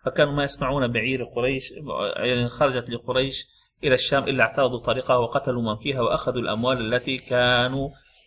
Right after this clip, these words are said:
يتجرون بها. بعد أن تعاظم خطر هؤلاء، أرسلت قريش إلى النبي صلى الله عليه وسلم يناشدونه بالله والرحم أن يرسل إلى بصي-، أبي بصير ومن معه ومن أتاه منهم فآمن، آه، أن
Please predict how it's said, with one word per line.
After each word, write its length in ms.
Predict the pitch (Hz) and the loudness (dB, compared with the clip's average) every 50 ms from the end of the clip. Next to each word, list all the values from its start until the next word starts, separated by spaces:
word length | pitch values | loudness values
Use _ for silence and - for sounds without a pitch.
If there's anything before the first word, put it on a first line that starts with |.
| _ - | _ 0
يتجرون 600 | 131 123 - - 120 113 117 123 143 143 135 131 | 0 0 2 0 0 0 0 -2 0 0 0 2
بها. 400 | 123 117 104 107 104 95 - - - | 2 0 0 -2 -4 -6 -10 -12 -4
بعد 280 | - 139 135 135 139 147 | 2 6 6 6 6 6
أن 280 | 135 135 - 127 131 | 4 2 2 0 0
تعاظم 500 | - 127 110 131 151 165 160 160 147 139 | 2 6 8 10 10 10 10 8 6 2
خطر 320 | 131 - 139 - 143 131 123 | 0 -2 0 0 0 0 2
هؤلاء، 600 | 113 123 117 98 95 117 120 123 131 123 - 143 | 2 2 2 2 2 2 2 2 2 4 4 2
أرسلت 320 | 147 139 - - 127 120 - | 4 4 2 0 0 -4 -4
قريش 420 | - 123 120 131 123 123 120 - | -2 0 2 2 2 2 0 -4
إلى 180 | - 127 123 120 | -4 -2 -2 -2
النبي 220 | 117 117 113 117 | 0 -2 -2 -2
صلى 160 | 117 - - | -4 -4 -4
الله 100 | - - - | -4 -4 -2
عليه 100 | 123 120 | -2 -2
وسلم 120 | 123 120 | -2 0
يناشدونه 680 | 117 120 117 117 - 127 127 143 139 135 131 131 127 117 | 0 0 0 -2 -4 -8 -6 -4 -2 0 0 0 -2 -4
بالله 460 | 120 123 120 120 131 139 143 139 131 | -4 -4 -2 2 4 4 4 6 6
والرحم 520 | 123 123 123 117 110 - - 104 101 101 - _ _ - - | 4 4 4 2 0 0 0 -2 -4 -4 -8 _ _ -2 0
أن 60 | 127 | 0
يرسل 360 | 131 151 156 147 - - - | 2 2 2 2 2 2 2
إلى 280 | - - 123 127 123 120 | 0 2 2 2 2 2
بصي-، 460 | 127 123 - - 131 - - 101 - | 2 2 0 0 -2 -4 -2 -2 0
أبي 160 | 127 131 123 | 0 0 2
بصير 340 | 120 120 - - 113 107 123 | 0 0 0 0 0 0 0
ومن 200 | 123 135 135 131 | 0 0 0 0
معه 460 | 135 143 127 127 139 143 165 170 - - - - - _ - | 2 4 4 4 4 2 -2 -4 -6 -8 -18 -20 -12 _ -2
ومن 220 | 131 139 135 127 | 0 2 2 2
أتاه 420 | - - - - 151 143 143 135 135 | 0 -2 0 4 4 4 4 2 -2
منهم 400 | 139 151 156 147 160 175 175 180 | -4 -4 -2 -2 -2 -2 -2 -2
فآمن، 500 | - - 139 - 139 139 147 160 165 185 | -2 -2 0 2 4 4 4 4 2 0
آه، 1000 | 190 - _ _ _ _ _ _ _ _ _ _ - - - - - - - | 0 -4 _ _ _ _ _ _ _ _ _ _ -10 -4 0 0 0 2 2
أن 60 | 123 | 2